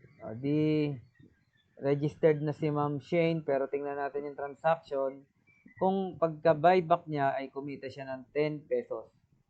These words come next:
Ayan po, ten points is equals to ten pesos. Then punta tayo kay Sir Ronald Maque. Kay Sir Ronald Maque naman ngayon,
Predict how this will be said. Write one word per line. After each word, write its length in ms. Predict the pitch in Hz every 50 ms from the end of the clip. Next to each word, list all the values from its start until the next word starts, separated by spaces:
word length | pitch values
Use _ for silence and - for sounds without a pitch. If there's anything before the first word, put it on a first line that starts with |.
| _ - - - - _ _ _ - -
Ayan 240 | - 123 131 131 131
po, 160 | - 131 127
ten 240 | 123 - 127 131 131
points 400 | 120 - 147 160 165 165 - -
is 80 | 139 113 -
equals 480 | - 131 127 113 - 127 131 131 120 - -
to 80 | 131 -
ten 240 | - 135 135 131 -
pesos. 320 | - 180 180 165 170 147 135 -
Then 160 | - 170 175
punta 320 | - 214 214 202 220 208
tayo 320 | - 208 208 208 208 196 -
kay 400 | 190 196 202 208 214 208 190 170 - - - _ _ _ _ _ _ _ _
Sir 240 | - 185 185 180 180
Ronald 560 | 175 156 160 165 165 165 160 156 156 156 143
Maque. 480 | 143 143 135 131 - - 123 117 110 101 - _ _ _ - - - - - _ _ _ _ _ _ _ _ _ _ _
Kay 160 | - - 127 127
Sir 240 | - 208 220 233
Ronald 400 | 233 233 233 226 220 214 202 170
Maque 320 | 160 165 160 156 147 151 147
naman 320 | 147 143 143 139 135 135
ngayon, 400 | 131 127 120 117 110 107 104 107